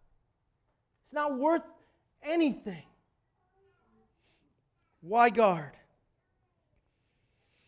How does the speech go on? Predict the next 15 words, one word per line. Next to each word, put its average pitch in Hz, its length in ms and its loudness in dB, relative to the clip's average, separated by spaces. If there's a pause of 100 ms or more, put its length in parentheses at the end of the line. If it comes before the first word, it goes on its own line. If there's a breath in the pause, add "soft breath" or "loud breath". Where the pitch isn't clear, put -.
(240)
Because 175 180 -18
all 202 200 0
the 214 80 -6
philosophies 180 800 -8
and 165 100 -12
deceits 156 480 -14
have 135 160 -12
one 151 240 -12
purpose: 135 640 -20 (1200)
to - 180 -20
take 147 140 -14
our 131 160 -8
eyes 123 240 -16
off 110 160 -20
Jesus. - 560 -20